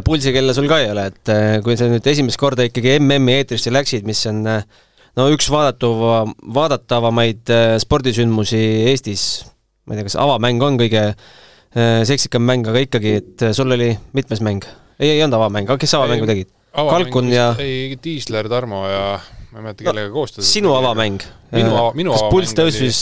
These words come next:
Speaker 1: äh, kurguni või mitte?
Speaker 2: No tegelikult oli enne seda juba paar päeva oli sihuke, noh, silme eest natukene viskas virvendama. Mul oli Hispaania ja, ja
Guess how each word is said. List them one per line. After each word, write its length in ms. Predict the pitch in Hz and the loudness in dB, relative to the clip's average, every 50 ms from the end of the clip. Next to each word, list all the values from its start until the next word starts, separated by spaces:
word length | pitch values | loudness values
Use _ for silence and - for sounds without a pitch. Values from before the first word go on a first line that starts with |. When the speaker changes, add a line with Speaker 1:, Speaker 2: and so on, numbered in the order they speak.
| - 123 | 0 0
Speaker 1:
äh, 460 | 120 120 120 120 117 117 117 117 117 120 110 | 2 2 4 2 2 2 2 2 2 2 2
kurguni 380 | 123 135 131 123 117 110 107 107 | 0 0 0 2 0 0 0 0
või 80 | 110 113 | 0 -2
mitte? 220 | 113 - - 95 - - _ _ _ _ _ _ _ _ _ _ _ _ - - - 120 | -2 -4 -6 -10 -10 -12 _ _ _ _ _ _ _ _ _ _ _ _ -20 -16 -10 -6
Speaker 2:
No 140 | 127 131 131 | -6 -4 -4
tegelikult 480 | 135 131 - - - 165 170 139 - 117 | -6 -8 -10 -8 -6 -6 -4 -4 -4 -2
oli 140 | 113 120 151 | -2 -2 -2
enne 180 | 170 127 101 | -2 -2 -4
seda 280 | 95 120 135 - - 92 87 90 90 90 98 101 101 | -4 -4 -2 -2 -2 -2 -2 -4 -4 -6 -6 -6 -6
juba 300 | 101 98 98 101 95 92 92 - | -8 -8 -6 -4 -4 -4 -4 -4
paar 240 | - - 110 107 104 98 | -2 -2 -2 -2 -2 0
päeva 260 | 110 110 104 95 95 | -2 0 0 0 -2
oli 140 | 95 92 92 90 | -4 -4 -6 -6
sihuke, 300 | 101 98 - - 98 95 95 95 95 95 95 95 95 - _ _ _ - 101 | -8 -8 -6 -4 -4 -2 -2 -2 -4 -4 -6 -8 -12 -16 _ _ _ -12 -10
noh, 160 | 98 92 87 - - - | -10 -10 -10 -14 -20 -16
silme 400 | - - 117 110 107 101 98 98 | -12 -8 -6 -6 -6 -4 -6 -6
eest 140 | 95 - 110 | -6 -6 -8
natukene 420 | 104 101 98 - - - 98 98 | -8 -8 -8 -8 -6 -4 -4 -4
viskas 240 | 101 101 - - 101 | -4 -4 -6 -6 -4
virvendama. 640 | 101 120 131 127 107 95 87 92 90 92 92 92 92 95 107 107 | -2 0 0 0 0 -2 -2 -4 -4 -4 -4 -4 -4 -4 -6 -6
Mul 160 | 104 110 113 | -6 -4 -2
oli 160 | 113 110 107 101 | -2 -2 -2 -4
Hispaania 480 | - - 135 131 120 104 101 98 95 | -4 -2 0 0 0 0 -2 -2 -2
ja, 160 | 98 98 98 98 95 _ _ - - - - - - - - _ _ _ _ | -2 -2 -2 -2 -4 _ _ -20 -20 -20 -20 -20 -20 -20 -20 _ _ _ _
ja 160 | 104 104 101 | -8 -6 -4